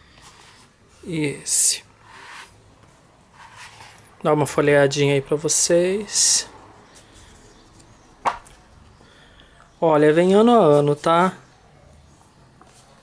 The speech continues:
As principais histórias, ó, quarenta e três, mil novecentos e cinquenta. Sempre vem com posters grandes desse que marcaram década, setenta e um.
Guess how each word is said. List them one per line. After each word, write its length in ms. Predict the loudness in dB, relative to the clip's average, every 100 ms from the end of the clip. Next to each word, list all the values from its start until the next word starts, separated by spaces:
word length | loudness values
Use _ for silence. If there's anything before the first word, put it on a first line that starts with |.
| _ _ _ -18
As 120 | -18
principais 720 | -8 -4 -4 -2 -2 2 0
histórias, 720 | 0 -2 0 2 2 0 -2 -4
ó, 100 | -6
quarenta 400 | -8 -8 -10 -12
e 60 |
três, 1120 | -12 0 2 2 2 -2 -4 -4 -2 -2 -4 -8 _ _ _ _ _ -20 _ _ _ _ _ _ _ _ -20 _
mil 100 | -2
novecentos 480 | -2 0 -4 -4 -4
e 60 | -4
cinquenta. 1300 | -6 -8 -2 0 2 0 0 -2 -6 -8 -6 -6 -10 -18 _ _ _ _ _ _ _ -20 -20 _ _ _ _ _ _ _ -20 _ _ _ _ _ _ _ -20 _ -16
Sempre 300 | -10 -4 -2
vem 140 | -2
com 120 | -4
posters 480 | 0 0 2 0 0
grandes 460 | 0 0 -2 -4 -2
desse 340 | 0 0 -4
que 120 | -4
marcaram 360 | -6 -2 -2 -2
década, 460 | -2 -4 -4 -4 -4
setenta 460 | -2 -4 -2 -2
e 120 | -2
um. 540 | -2 0 0 -2 -4